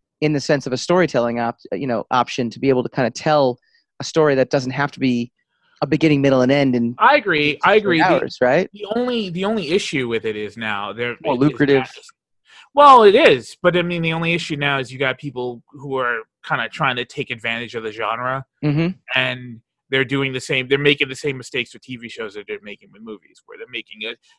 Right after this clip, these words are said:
Speaker 2: now they're making a, a, a television, a streaming show, a ten-hour trailer for the next season,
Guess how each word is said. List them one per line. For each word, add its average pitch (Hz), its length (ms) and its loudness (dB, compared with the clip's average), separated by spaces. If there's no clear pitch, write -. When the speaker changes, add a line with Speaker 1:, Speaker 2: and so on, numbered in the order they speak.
Speaker 2:
now 156 260 8
they're 156 140 4
making 127 460 -4
a, 117 260 -2
a, 107 360 -6
a 117 60 -8
television, 123 440 -10
a 110 40 -14
streaming 135 400 -10
show, 113 380 -6
a 135 340 0
ten-hour 127 840 -2
trailer 110 720 0
for 151 140 -8
the 127 100 2
next 123 440 -6
season, 113 320 -10